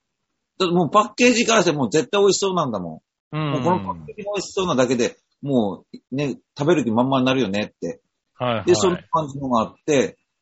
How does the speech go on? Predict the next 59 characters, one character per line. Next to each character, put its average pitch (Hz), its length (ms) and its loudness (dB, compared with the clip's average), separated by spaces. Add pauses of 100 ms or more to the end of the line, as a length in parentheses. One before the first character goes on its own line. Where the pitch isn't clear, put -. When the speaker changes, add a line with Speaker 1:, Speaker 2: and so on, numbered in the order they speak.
(240)
Speaker 1:
で、 165 120 2
「こ 185 200 4
う 196 60 6
い - 20 2
う - 20 2
の 185 100 2
も 123 160 4
あ 120 80 4
る 120 100 0
ん 113 60 -2
で 104 100 -4
す - 140 -8
よ」 139 140 -4
っ - 20 -20
て 110 100 -2
言 104 120 0
わ 110 80 2
れ 110 80 0
た 107 80 -8
の。 90 240 -10
お 120 100 2
に 160 200 2
ぎ 107 140 0
り？ 98 340 -4 (480)
Speaker 2:
う 151 40 -2
ん。 110 760 -6 (460)
Speaker 1:
「お 139 80 2
に 175 140 0
ぎ 151 80 2
り、 131 100 0
こ 170 80 0
れ 170 80 4
お 139 100 2
に 165 120 -2
ぎ 165 80 -2
り 147 80 -4
な 120 160 2
ん 104 40 -6
で 98 60 -4
す - 160 -10
よ」 98 160 -2
っ - 20 -18
て - 100 -20
言 82 100 -12
っ - 20 -20
て - 80 -8
渡 101 240 -4
さ 113 140 -4
れ 104 80 -4
た 90 140 -10
の。 82 200 -12 (460)
で、 - 80 -6
そ 131 120 2
れ 170 120 2
は、 170 280 4
Speaker 2:
は - 60 -10
い。 - 80 -20 (600)
Speaker 1:
あ 110 160 -4
の 101 640 -2